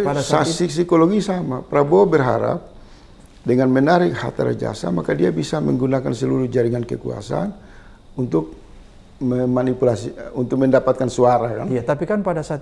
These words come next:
Speaker 1: itu memang di akhir-akhir kekuasaan S B Y dia sudah melemah. Kali ini kan beda.
Speaker 2: Tidak,
Speaker 1: Jokowi
Speaker 2: tidak
Speaker 1: juga
Speaker 2: juga. Di akhir kekuasaan S B Y justru kuat.
Speaker 1: Ya.
Speaker 2: Parlemennya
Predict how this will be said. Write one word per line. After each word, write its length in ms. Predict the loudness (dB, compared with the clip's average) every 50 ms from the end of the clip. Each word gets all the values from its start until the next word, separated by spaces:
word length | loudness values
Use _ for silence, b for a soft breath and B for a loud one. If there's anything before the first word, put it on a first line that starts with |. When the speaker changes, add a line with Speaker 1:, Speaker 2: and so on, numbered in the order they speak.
| -6
Speaker 1:
itu 160 | -6 -6 -6 -6
memang 320 | -4 -4 -6 -6 -6 -6
di 160 | -4 -4 -4
akhir-akhir 320 | -2 -2 -4 -4 -4 -6 -10 -10
kekuasaan 480 | -10 -6 -4 -4 -4 -4 -4 -6 -6 -6 -6
S 80 | -8 -6
B 160 | -4 -4 -2
Y 80 | -2 -4
dia 80 | -4
sudah 160 | -4 -4 -4 -4
melemah. 400 | -4 -4 -6 -6 -6 -8 -6 -4
Kali 240 | -4 -2 -2 -2
ini 40 | -2 -4
kan 80 | -4 -2
beda. 320 | -2 -2 -4 -4 -6 -10 b b b b b b b b b b b b -20 -20 -20 -12
Speaker 2:
Tidak, 160 | -2 0 2
Speaker 1:
Jokowi 240 | 4 6 6 6 6 6 6
Speaker 2:
tidak 140 | 6 6 6
Speaker 1:
juga 80 | 4
Speaker 2:
juga. 480 | 4 6 6 6 8 8 6 4 2 0
Di 80 | 0 0
akhir 220 | 2 2 2 2 0 -2
kekuasaan 400 | 2 4 4 4 4 2 2 2
S 80 | 0 4
B 240 | 6 6 6 6
Y 80 | 4 2
justru 160 | 0 0 -2
kuat. 560 | 0 0 4 4 6 6 4 2 0 -4 -6
Speaker 1:
Ya. 80 | -2 0
Speaker 2:
Parlemennya 720 | 2 4 6 6 6 8 8 6 6 6 6 6 6 6